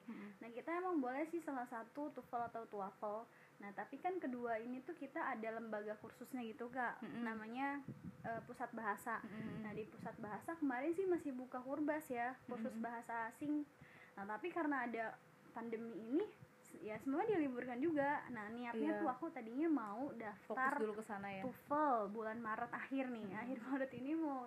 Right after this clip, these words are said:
Speaker 2: daftar tufel, terus nanti dipanggilnya itu sekitar satu bulan setelah daftar. Berarti kan kira-kira April.
Speaker 1: Mm-mm.
Speaker 2: Nah, kar-, karena ada kayak gini juga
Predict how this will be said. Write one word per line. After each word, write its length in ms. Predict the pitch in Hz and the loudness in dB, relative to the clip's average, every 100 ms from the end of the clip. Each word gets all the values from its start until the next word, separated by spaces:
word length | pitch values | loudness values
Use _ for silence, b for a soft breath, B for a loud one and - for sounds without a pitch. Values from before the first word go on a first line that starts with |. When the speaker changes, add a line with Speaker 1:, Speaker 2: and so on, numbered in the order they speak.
| 240 - | -8 -8
Speaker 2:
daftar 320 | 226 233 226 | -8 -4 -6
tufel, 400 | 208 208 - 254 311 B B B | -6 -8 0 0 0 B B B
terus 240 | - 262 311 | -4 -2 0
nanti 480 | 277 220 214 294 320 - B - | -2 -4 -4 -2 -2 -4 B -12
dipanggilnya 800 | 220 - 208 226 220 220 220 196 | -12 -8 -8 -6 -6 -6 -6 -6
itu 160 | 339 | -6
sekitar 320 | 320 285 247 254 | -6 -8 -8 -6
satu 220 | 254 240 | -6 -4
bulan 340 | 233 254 247 262 | -2 0 0 0
setelah 320 | - 247 254 | -2 0 2
daftar. 480 | 254 320 - 285 220 | 2 0 6 6 6
Berarti 240 | 220 220 | -4 -8
kan 160 | 381 370 - | -6 -6 -6
kira-kira 320 | 285 269 262 311 | -6 -4 -2 2
April. 560 | 294 302 - 277 262 240 | 2 0 0 0 2 2
Speaker 1:
Mm-mm. 400 | 220 226 226 214 | 2 0 -2 -2
Speaker 2:
Nah, 160 | 220 220 | -2 -4
kar-, 240 | - 233 247 - | -8 -8 -8 -8
karena 240 | 240 240 226 | -8 -8 -6
ada 100 | 220 | -8
kayak 200 | 240 226 | -6 -4
gini 160 | 247 427 | 0 2
juga 160 | 359 277 | 2 0